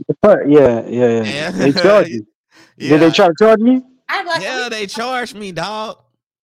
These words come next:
Speaker 1: Yeah, they normally try to charge you a pet fee to have pets in, in an apartment.
Speaker 2: Yeah, but I wasn't finna pay it 'cause we was finna move. We
Speaker 1: Move
Speaker 2: was
Speaker 1: anyway, yeah.
Speaker 2: Yeah, we was
Speaker 3: Yeah.
Speaker 2: moving anyway, and, and our house was just starting to get built, and I was like, "I'm not finna pay that 'cause we finna be outta here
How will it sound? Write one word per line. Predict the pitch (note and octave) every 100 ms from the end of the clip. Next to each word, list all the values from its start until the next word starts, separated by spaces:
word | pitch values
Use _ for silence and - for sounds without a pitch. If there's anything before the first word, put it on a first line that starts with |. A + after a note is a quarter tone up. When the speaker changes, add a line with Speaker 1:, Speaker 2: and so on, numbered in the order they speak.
| - C3 _
Speaker 1:
Yeah, | D#3+ - C3+
they | C3 D#3+
normally | D3+ G3+ F#3+
try | C#3+ D#3
to |
charge | C#3 F3 D3+
you | D3
a | C3+
pet | G3+ G#3
fee | - D#3
to |
have | D3 D3 -
pets | G3+ -
in, | D3
in | C#3 D#3 C#3+
an | C#3
apartment. | C#3 E3 G3 C#3+ B2 -
Speaker 2:
Yeah, | D3+ F#3+ D#3+
but | B2+
I | A#2+ D#3+
wasn't | F#3+ F3+ F3
finna | F#3 D#3+
pay | - G#3+
it | G3
'cause | E3+ C3+
we | D#3
was | F3 D#3
finna | E3 D#3
move. | D3 G#3+ F3 G#2 _
We | C3
Speaker 1:
Move | D#3+
Speaker 2:
was | F3+ -
Speaker 1:
anyway, | G#3+ A3+ D3 C3 A#2+
yeah. | D3+ C#3
Speaker 2:
Yeah, | C3 B2+
we | C3+
was | D#3+ C#3+
Speaker 3:
Yeah. | D3+
Speaker 2:
moving | C#3 B2
anyway, | D#3 F#3 C#3+ G2+ F2+ D#2+ _ _
and, | A2 G#2 -
and | G2+ G2
our | A2+ G#2
house | B2 D3+ D3+
was | A2+
just | G#2 A2+ - -
starting | - - D3 C#3 A#2+
to | A2+
get | G2+ F2+ F2
built, | F#2+ -
and | F#2
I | B2
was | C#3
like, | A#2+ -
"I'm | A4+
not | A#4
finna | - -
pay | E3 D3+
that | D#3+ -
'cause | C#3+
we | C3+ F#3+
finna | D#3 C#3+
be | D3
outta | F3 D3
here | B2 F#2